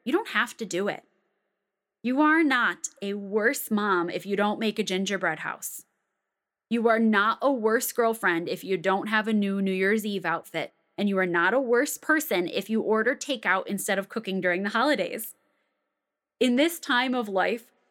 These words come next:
where we kind of have access to everything about other people's lives through social media,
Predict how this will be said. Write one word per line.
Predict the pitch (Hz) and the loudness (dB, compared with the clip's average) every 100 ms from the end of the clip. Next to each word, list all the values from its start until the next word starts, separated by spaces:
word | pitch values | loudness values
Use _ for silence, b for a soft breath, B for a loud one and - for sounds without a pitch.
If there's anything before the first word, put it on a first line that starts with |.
| _ - | _ -4
where | 208 202 202 | 0 2 0
we | 208 226 | -2 -4
kind | 294 311 | 0 0
of | 339 | 2
have | 247 214 - | 0 -2 -2
access | 165 - - 202 196 - | -4 -4 0 0 0 -8
to | 214 170 | -4 -2
everything | 165 196 220 220 269 320 - _ _ | 0 -2 -2 0 2 2 -2 _ _
about | 185 180 175 175 - | 0 2 2 0 0
other | 196 202 202 | 0 0 -2
people's | - 220 202 196 190 | -4 -6 -2 -2 -4
lives | 175 156 165 196 285 | -6 -4 -2 -2 -6
through | - 226 214 | -4 0 0
social | - 185 180 196 | 0 -2 -2 -4
media, | 185 175 180 226 | -4 -2 0 0